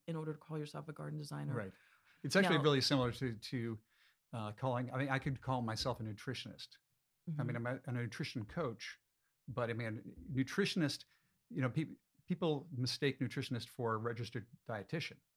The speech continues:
Speaker 2: and that's a
Speaker 1: Oh,
Speaker 2: completely different thing.
Speaker 1: okay.
Speaker 2: That's the license, that's the go-, had the schooling, and
Speaker 1: Mm-hmm.
Speaker 2: anybody can call themselves a nutritionist, and it can be very deceiving.
Speaker 1: Mm-hmm.
Speaker 2: So, y-, you know, yes, it's nice to know that, you know, there's a standard for you.
Speaker 1: Yes.
Speaker 2: You know,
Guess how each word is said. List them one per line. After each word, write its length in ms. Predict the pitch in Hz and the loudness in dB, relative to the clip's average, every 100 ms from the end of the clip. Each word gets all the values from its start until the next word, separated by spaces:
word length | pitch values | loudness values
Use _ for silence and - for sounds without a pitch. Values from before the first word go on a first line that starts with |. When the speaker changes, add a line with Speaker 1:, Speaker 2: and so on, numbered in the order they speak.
| _ - | _ -4
Speaker 2:
and 80 | |
that's 160 | 120 160 | -2 -2
a 40 | |
Speaker 1:
Oh, 40 | 160 | -4
Speaker 2:
completely 360 | 165 127 120 | -4 -4 -6
different 320 | 104 120 101 - | -4 -4 -6 -10
thing. 160 | 98 165 | -10 -8
Speaker 1:
okay. 140 | 170 185 143 | -10 -8 -2
Speaker 2:
That's 200 | 135 - | 0 0
the 80 | 120 | -2
license, 500 | 113 101 - 107 107 | -2 -2 -2 -4 -2
that's 260 | 131 143 - | 0 2 0
the 140 | 127 | -2
go-, 260 | 117 117 123 | -2 -2 -2
had 160 | 127 117 | -6 -4
the 60 | |
schooling, 480 | 117 - 117 110 104 - _ - 160 | -6 -2 -2 -2 -6 -8 _ -16 -4
and 0 | |
Speaker 1:
Mm-hmm. 120 | 123 | 0
Speaker 2:
anybody 260 | 120 117 117 | 0 0 0
can 120 | 120 | -2
call 160 | 113 117 | 0 0
themselves 320 | 113 - 107 | 0 -2 -4
a 40 | 110 | -6
nutritionist, 580 | 107 - 135 - 104 - | -8 -2 -2 -2 -6 -6
and 80 | |
it 60 | 104 | -6
can 100 | 117 | -4
be 80 | 110 | -4
very 160 | 110 107 | -6 -6
deceiving. 460 | 107 - 127 113 92 _ _ - | -4 -2 -2 -4 -12 _ _ -10
Speaker 1:
Mm-hmm. 60 | 147 | -4
Speaker 2:
So, 260 | 127 131 120 | 4 4 4
y-, 240 | 135 127 - | 2 -2 0
you 80 | |
know, 260 | 127 113 110 - - 123 | -2 -2 -6 -12 -8 -2
yes, 420 | 127 113 - - - | 0 0 0 -2 -6
it's 200 | 120 - | -8 0
nice 360 | 127 123 - - | 2 2 0 -6
to 80 | 127 | -2
know 280 | 120 113 104 | -2 -2 -4
that, 240 | 113 113 - - | -6 -8 -14 -8
you 80 | 127 | -6
know, 160 | 110 110 165 | -4 -6 -6
there's 240 | 123 113 113 | -4 -4 -4
a 220 | 104 104 - | -6 -8 -6
standard 520 | - 131 120 107 98 _ _ _ _ _ - | -4 -2 -2 -4 -10 _ _ _ _ _ -4
for 180 | 127 113 | -2 -2
you. 240 | 98 101 - _ | -4 -10 -14 _
Speaker 1:
Yes. 380 | - - - - - | -16 -14 -16 -18 -12
Speaker 2:
You 80 | 113 | -8
know, 180 | 98 | -8